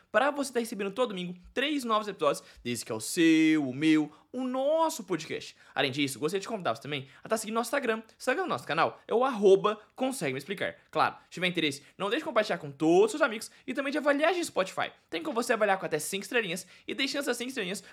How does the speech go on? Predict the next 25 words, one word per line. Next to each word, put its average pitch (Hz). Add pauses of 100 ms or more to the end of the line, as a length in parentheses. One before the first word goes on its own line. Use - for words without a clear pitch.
você 220
vai 233
tá 226
ajudando 220
e 302
muito 214 (200)
na 226
manutenção 220
do 160
meu 143
trabalho. 180 (340)
E, 190
por 185
favor, 220 (140)
na 156
descrição 180
de 208
todo 277
episódio 269 (180)
tem 247
o -
meu 254
Linktree. 254 (180)
Clique 294
nesse 196